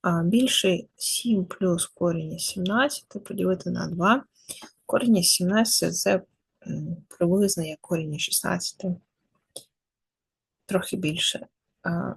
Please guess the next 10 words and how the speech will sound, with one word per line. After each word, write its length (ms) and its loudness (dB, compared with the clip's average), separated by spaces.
ну, 240 4
тобто 300 -6
ми 80 0
можемо 320 -6
сказати, 460 -4
що 140 -6
це 300 -2
більше 360 2
або 180 -4
дорівнює. 560 2